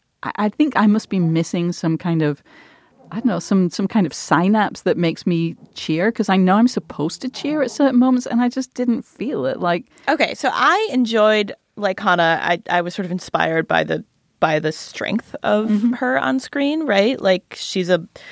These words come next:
Speaker 2: the actress is a model, but she's quite strong. Like, she does look literally Amazonian. Um, but I don't think this is the first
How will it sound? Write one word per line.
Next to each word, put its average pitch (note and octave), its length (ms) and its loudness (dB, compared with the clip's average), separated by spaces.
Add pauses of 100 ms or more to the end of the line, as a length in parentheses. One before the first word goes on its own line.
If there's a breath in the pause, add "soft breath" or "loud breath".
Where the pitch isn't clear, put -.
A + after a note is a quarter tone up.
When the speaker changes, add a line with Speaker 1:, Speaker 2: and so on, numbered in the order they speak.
(280 loud breath)
Speaker 2:
the F#3 240 2
actress F#3+ 360 -4
is F3 100 -6
a F3+ 60 0
model, E3+ 440 0
but F3 100 -6
she's - 260 -6
quite G3 360 0
strong. E3+ 420 0
Like, E3+ 160 -4
she - 140 -8
does F3 320 4
look E3 160 -6
literally E2 440 -2
Amazonian. F2+ 840 -4
Um, D#3 560 -2 (960 loud breath)
but E4+ 100 4
I G4 80 6
don't C#5 280 4
think G4+ 220 -4
this A4+ 160 -4
is C4+ 80 -14
the G3 100 0
first - 500 -4